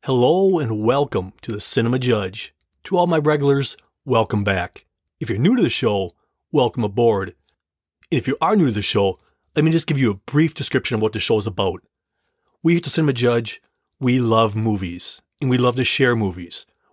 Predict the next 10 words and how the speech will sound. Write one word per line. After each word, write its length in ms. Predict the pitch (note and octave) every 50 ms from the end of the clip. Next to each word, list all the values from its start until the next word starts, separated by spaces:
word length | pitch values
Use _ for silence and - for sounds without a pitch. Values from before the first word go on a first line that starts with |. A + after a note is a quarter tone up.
| _
We're 100 | - C#3+
not 160 | C#3 C#3+ C#3 G#2+
here 240 | A#2 C3 C3+ C3+
to 240 | B2+ - B2 G2+ F#2 - _ _ _ _ _ -
criticize 480 | - D3+ C#3 C3+ - - B2+ A#2+ A2+
actors 640 | A#2 G#2 G#2+ G#2+ - - A#2 A2 A2 A2 G#2 - -
or 160 | G#2 G2+ A2+ -
anybody 500 | - D3+ D3 C#3+ B2+ B2+ B2 A#2+ B2 A#2+
or 80 | A2+ G#2+
Hollywood. 500 | G#2+ - A#2 A2+ A2+ A2 A2 G#2+ G#2+ G#2